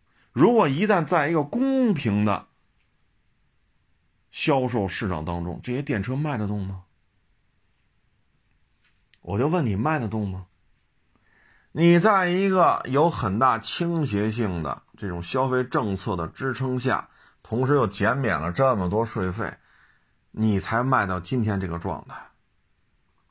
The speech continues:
有什么可牛的？娇生惯养到这种程度，你有什么可牛的？还弄死这帮油车，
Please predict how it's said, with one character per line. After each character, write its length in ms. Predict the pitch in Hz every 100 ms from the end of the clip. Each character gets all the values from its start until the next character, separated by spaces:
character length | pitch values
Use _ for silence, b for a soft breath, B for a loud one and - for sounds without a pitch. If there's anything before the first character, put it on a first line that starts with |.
| _ _
有 240 | - 110 90
什 160 | 98
么 100 | 120
可 220 | 127 90
牛 340 | 85 85 85 107
的？ 320 | 98 - - _ _ _ _ _ _ _ _ _ _ _ _ _ _ _ _ _ _ _ _ _ _ _ _ _ _ _ _ _ _ _ _ -
娇 260 | 165 156
生 220 | 143 156
惯 200 | 147 147
养 120 | 98 98
到 120 | 123
这 100 | 156
种 160 | 110
程 240 | 87 95 110
度， 100 | 101
你 140 | 104
有 180 | 131 90
什 160 | - 101
么 100 | 139
可 200 | - 80
牛 260 | 76 90
的？ 120 | 107
还 200 | 85 110
弄 180 | 139 123
死 160 | 90 87
这 120 | 87
帮 180 | 110 120
油 220 | 90 110
车， 180 | 110